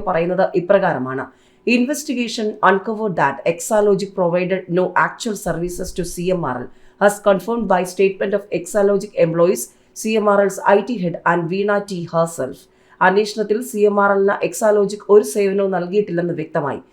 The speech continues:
ഇക്കാര്യം Exalogic ജീവനക്കാരും സി എം ആർ എൽ ഐ ടി തലവനും വീണ ടിയും നൽകിയ മൊഴികളിലൂടെ സ്ഥിരീകരിക്കുന്നു. നിയമസഭയടക്കം തെറ്റിദ്ധരിപ്പിച്ച മുഖ്യമന്ത്രി രാജിവെക്കണമെന്ന്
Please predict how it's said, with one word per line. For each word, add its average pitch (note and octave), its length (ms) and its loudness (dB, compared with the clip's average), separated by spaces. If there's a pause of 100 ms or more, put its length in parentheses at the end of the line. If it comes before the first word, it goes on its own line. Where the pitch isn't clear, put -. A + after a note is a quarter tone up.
(240)
ഇക്കാര്യം G3 320 4
Exalogic G#3 640 2
ജീവനക്കാരും F#3+ 840 0 (120)
സി A3+ 120 -4
എം A3 240 4
ആർ G#3+ 80 6
എൽ G#3 60 4 (100)
ഐ F#3+ 100 6
ടി G#3 140 -2
തലവനും G3 460 2
വീണ G3 280 4
ടിയും G#3 320 0
നൽകിയ F#3+ 300 0
മൊഴികളിലൂടെ F#3 540 2
സ്ഥിരീകരിക്കുന്നു. E3+ 720 -6 (380)
നിയമസഭയടക്കം A#3 840 0
തെറ്റിദ്ധരിപ്പിച്ച G#3 580 0
മുഖ്യമന്ത്രി G3 580 -2
രാജിവെക്കണമെന്ന് F3+ 1000 -4